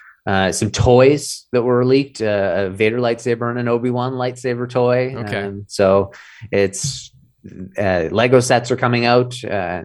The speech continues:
Speaker 1: that's where the, the things are gonna be, information's probably gonna be revealed. But no, not, not, uh, much information, because what we've got coming right around the corner, everybody's waiting for a trailer, and that's the, the thing that we're missing.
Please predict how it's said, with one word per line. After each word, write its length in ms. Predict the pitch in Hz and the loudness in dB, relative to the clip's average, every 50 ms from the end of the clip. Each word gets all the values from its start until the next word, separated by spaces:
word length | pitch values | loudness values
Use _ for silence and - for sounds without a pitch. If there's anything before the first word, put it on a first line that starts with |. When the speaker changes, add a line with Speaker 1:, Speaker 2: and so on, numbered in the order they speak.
| - 85 | -8 -4
Speaker 1:
that's 260 | 95 107 104 104 - - | -2 -2 -2 -2 -2 0
where 340 | 110 107 101 98 98 95 | 0 2 2 2 0 0
the, 320 | 92 95 95 92 92 90 87 92 | 0 -2 -2 0 -2 -2 -4 -8
the 80 | 90 | -10
things 280 | - - 101 98 92 98 | -8 -6 -6 -4 -2 -2
are 60 | 92 | -2
gonna 160 | 92 92 90 | -2 -2 -2
be, 220 | 87 90 87 82 80 | -2 -2 -2 -2 -4
information's 580 | 92 101 101 107 104 95 98 95 - 98 92 | -4 -6 -4 -2 0 0 -2 -2 -4 -8 -8
probably 260 | - - 101 98 101 | -2 -2 0 0 0
gonna 140 | 98 101 98 | -2 -2 -2
be 100 | 92 95 | -2 -4
revealed. 560 | 90 90 95 92 95 95 101 104 110 107 110 | -2 -4 -4 -4 -2 -2 -2 -2 -2 -4 -6
But 220 | - 98 90 - - - - - - - - | -4 -4 -4 -4 -6 -14 -20 -20 -20 -12 -4
no, 220 | - - 143 156 131 | 0 2 4 4 4
not, 360 | 120 131 139 147 151 143 123 | 4 2 2 0 0 -2 0
not, 280 | 135 147 160 151 - - - | 0 0 0 0 -2 -2 -2
uh, 180 | 127 127 127 127 | 0 0 2 2
much 240 | 127 135 127 - | 0 0 0 0
information, 500 | 143 123 - 127 135 143 147 143 123 107 | -2 -2 -2 -2 0 0 -2 -2 -6 -6
because 320 | 101 104 98 - 107 98 - | -6 -6 -6 -6 -8 -6 -6
what 140 | 110 98 110 | -6 -6 -6
we've 140 | 104 - | -6 -4
got 280 | - 120 120 113 - - | 0 0 0 0 -2 -4
coming 160 | - 110 107 | -6 -4 -2
right 120 | 107 107 104 | 0 0 0
around 180 | 107 104 104 | 0 -2 -2
the 80 | 104 104 | -4 -6
corner, 240 | - 120 120 120 107 | -4 -4 -2 0 0
everybody's 380 | 98 98 101 104 101 101 95 | -2 -2 -2 -2 -4 -4 -2
waiting 240 | 104 104 104 104 101 | -2 -2 -2 -4 -6
for 160 | - 95 92 | -6 -6 -6
a 40 | 90 | -6
trailer, 520 | - - - 101 110 110 98 82 80 80 | -4 -2 0 0 0 0 0 -2 -2 -4
and 180 | 80 82 82 85 | -6 -8 -10 -10
that's 220 | 87 87 - - | -12 -12 -12 -12
the, 280 | - 90 82 82 82 82 | -10 -6 -6 -6 -6 -6
the 120 | 90 87 | -10 -12
thing 180 | - - 98 90 | -10 -8 -8 -6
that 80 | 85 87 | -6 -6
we're 100 | 87 85 | -6 -6
missing. 360 | 87 92 92 - - - | -6 -8 -10 -10 -14 -16